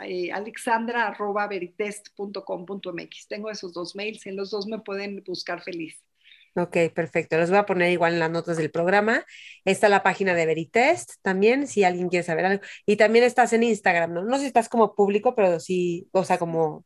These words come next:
Speaker 2: pública,
Speaker 1: Sí,
Speaker 2: pero
Speaker 1: bueno, para lo que necesiten de Veritest me pueden buscar ahora sí que en la página de, de Veritest, por supuesto. Y este, mi Instagram, ¿sabes que no lo sé qué es? Creo que es Alex.
Speaker 2: No te preocupes.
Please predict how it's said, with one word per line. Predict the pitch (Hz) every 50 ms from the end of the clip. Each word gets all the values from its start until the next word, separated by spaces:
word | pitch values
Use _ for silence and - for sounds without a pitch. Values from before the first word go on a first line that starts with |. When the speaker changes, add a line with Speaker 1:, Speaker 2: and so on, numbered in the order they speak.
| _
Speaker 2:
pública, | - 190 180 180 180 302 311 302
Speaker 1:
Sí, | 311 -
Speaker 2:
pero | - 156 151 -
Speaker 1:
bueno, | 262 269 269 240 220 196 190 - - -
para | 202 196 202 208
lo | 214 214 208
que | 226 226
necesiten | 226 233 226 - 302 277
de | 220 220 196
Veritest | 190 185 185 180 - 214 208 214
me | 214 214
pueden | - 196 196 202 196
buscar | 175 175 165 - - 208 190 190
ahora | 185 185 185 180 170
sí | - -
que | _ - 185
en | 180
la | 170 160 -
página | - 180 - - 208 202 190 170 147 139
de, | 143 - - _ _ _ -
de | 180 175
Veritest, | 175 170 165 165 - _ 202 220 262 262 - _
por | - 175 175
supuesto. | - - 175 - - 208 208 202 - - - 233 277 370 - _ _ _ - - - _ _
Y | - 247 202 202 202 190
este, | 190 190 185 - - - - 202 196 190 190 185 185 _ _ _ _ _ _ _
mi | - 233 247
Instagram, | 233 - - 294 285 285 247 220 220
¿sabes | - 254 240 262 254 -
que | - 208
no | 202 208
lo | 208 208 220 214
sé | - - 208 196 -
qué | 226 220 214
es? | 220 220 -
Creo | - 240 240
que | - 262
es | 262 -
Alex. | 240 220 214 214 214 208 214 - - - - - _ _ _ _ _ _ _ _ _ _ _ _ _ _ _ _ _ _ _ _ _ _ _ _ _ _ _ _ -
Speaker 2:
No | 196 190 180
te | - 196
preocupes. | 190 - - - - - - - - - - -